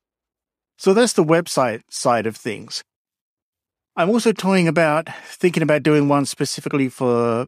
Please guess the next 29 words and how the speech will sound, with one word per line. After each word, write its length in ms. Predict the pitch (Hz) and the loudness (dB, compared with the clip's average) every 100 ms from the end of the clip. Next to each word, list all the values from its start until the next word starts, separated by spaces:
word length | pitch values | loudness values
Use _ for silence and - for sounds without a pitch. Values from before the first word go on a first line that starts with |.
| - | -6
podcasts 600 | - 151 - 127 117 - | -4 -2 0 -2 -2 -4
next 340 | 117 113 - | -6 -6 -8
year, 200 | 113 101 | -6 -4
but 280 | 113 117 113 - _ | -2 -2 -2 -6 _
I'm 80 | 131 | -2
not 120 | 147 | -2
sure 220 | - 123 | -2 -2
yet. 260 | 110 123 - | 0 0 -2
That's 300 | 123 123 - | -2 -4 -2
a, 300 | 120 110 117 | -2 -2 -4
a 120 | 127 | -10
topic 380 | - - 123 120 | -8 -4 -2 -2
in 140 | 113 98 | -4 -6
progress. 560 | 117 110 101 - - - _ _ _ _ _ | -4 -4 -8 -16 -18 -20 _ _ _ _ _
So 540 | - - 151 143 139 151 _ _ - | -8 0 2 2 -2 -6 _ _ 0
moving 320 | 220 208 180 | 2 4 4
on, 280 | 117 127 147 _ - | 2 0 -4 _ -6
let's 200 | 170 - | -4 0
talk 180 | 208 180 | 2 2
about 240 | 117 104 | 0 -2
podcasts. 840 | - 131 113 117 101 - - - - - | -2 -2 -2 -6 -6 -8 -20 -20 -20 -4
My 200 | 139 135 | -2 0
Compile 500 | 151 147 190 214 196 | -2 -2 0 0 0
Swift 560 | - - 127 151 - - - | -6 -4 -2 -2 -4 -20 -4
podcast 680 | 156 156 - 170 214 - - _ | -4 -2 -2 -2 -2 -10 -20 _
is 60 | - | -4
doing 260 | 143 139 | 0 0
phenomenally 560 | 127 131 123 123 127 127 | 0 0 2 2 0 0
well. 400 | 120 117 143 | 2 2 2